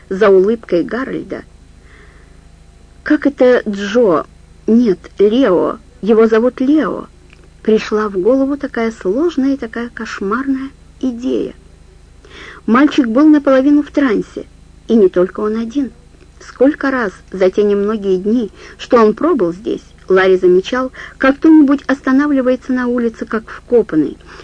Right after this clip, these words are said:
мгновенье смотрит в пустоту, а потом идет дальше. Все изменилось. Казалось,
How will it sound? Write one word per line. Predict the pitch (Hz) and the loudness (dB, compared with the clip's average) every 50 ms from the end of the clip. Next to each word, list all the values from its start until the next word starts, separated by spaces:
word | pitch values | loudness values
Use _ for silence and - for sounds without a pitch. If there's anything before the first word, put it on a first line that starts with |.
| - - | -6 0
мгновенье | 226 240 226 247 254 254 269 302 320 320 302 285 294 294 277 - - | 0 2 4 4 4 4 4 6 6 6 6 6 4 4 2 -2 0
смотрит | - 277 277 285 285 277 254 262 | 0 2 2 2 0 -4 -8 -10
в | - | -10
пустоту, | - - 277 277 - - 285 269 - - 220 165 - - - - - - _ - - | -8 -8 -8 -8 -6 -6 -6 -6 -4 -6 -6 -6 -6 -12 -18 -20 -20 -20 _ -8 -8
а | - | -6
потом | - 170 180 - 202 214 220 | -4 -4 -4 -4 -4 -4 -4
идет | 202 - 214 208 - | -2 -2 -4 -4 -2
дальше. | 190 180 175 180 175 180 - - - - - - - - - - - - - - - _ _ - - _ | -4 -4 -4 -4 -6 -8 -14 -18 -18 -20 -20 -20 -20 -20 -20 -20 -20 -20 -20 -20 -20 _ _ -20 -20 _
Все | - - - - 190 202 | -20 -8 -2 -2 -2 -2
изменилось. | 202 202 202 202 208 214 226 - - - - - - - _ - - - - | -2 -4 -6 -6 -6 -8 -10 -12 -12 -16 -20 -20 -20 -20 _ -20 -20 -20 -14
Казалось, | - 208 202 196 220 226 233 220 | -8 -6 -2 0 0 0 0 0